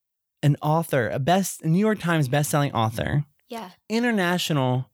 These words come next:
Speaker 1: bestselling authors,
Speaker 2: Award-winning narrators.
Speaker 1: award-winning narrators that have narrated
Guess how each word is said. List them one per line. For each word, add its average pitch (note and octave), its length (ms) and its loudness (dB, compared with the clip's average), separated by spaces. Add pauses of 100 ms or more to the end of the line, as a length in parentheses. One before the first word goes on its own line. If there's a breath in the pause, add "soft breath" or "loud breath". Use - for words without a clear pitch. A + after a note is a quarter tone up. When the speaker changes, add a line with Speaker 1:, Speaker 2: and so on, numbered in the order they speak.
Speaker 1:
bestselling D3+ 580 2
authors, B2 720 0 (180)
Speaker 2:
Award-winning A3 1040 -2
narrators. F#3+ 640 -2 (200)
Speaker 1:
award-winning G#3 480 0
narrators C3+ 640 0
that C#3+ 320 0
have D3 200 0
narrated D3+ 640 2